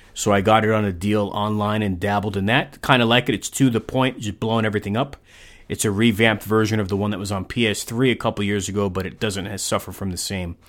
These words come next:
frame rate issues and slowdown. That's something to check out for old school people that are just looking for mindless action, uh, mission by mission basis, tons of weapons and upgrades and all that kind of stuff.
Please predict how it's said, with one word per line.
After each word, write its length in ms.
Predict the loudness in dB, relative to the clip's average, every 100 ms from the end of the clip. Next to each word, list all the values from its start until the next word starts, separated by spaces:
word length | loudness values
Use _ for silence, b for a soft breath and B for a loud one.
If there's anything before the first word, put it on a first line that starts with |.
| b b b b b _
frame 380 | -2 2 2 2
rate 200 | -2 -4
issues 340 | -4 -4 -4
and 100 | -4
slowdown. 580 | -4 0 2 4 4 2
That's 140 | 0
something 300 | -4 -6 -6
to 140 | -10 -8
check 280 | -6 -2
out 280 | 0 -2 -4
for 220 | -8 -6 -4
old 180 | -4
school 260 | -6 -4 -4
people 300 | -4 -4 -4
that 120 | -4
are 40 | -6
just 220 | -8 -8
looking 180 | -8 -8
for 400 | -6 -4 -4 -6 b b b b
mindless 600 | 0 0 0 -2 -4 -8 0
action, 540 | 0 0 -4 -4 -6 b b b b
uh, 260 | -4 -4 -4
mission 420 | -2 0 2 0
by 180 | 0 0
mission 440 | 0 0 -2 -4 -2
basis, 560 | -2 -2 -4 -4 -6
tons 400 | -6 -2 0 0
of 140 | -2 0
weapons 500 | -2 -2 -4 -4 -4
and 100 | -6
upgrades 420 | -6 -4 -4 -4
and 80 | -6
all 120 | -6
that 140 | -8
kind 160 | -12 -12
of 60 | -12
stuff. 340 | -12 -12 -14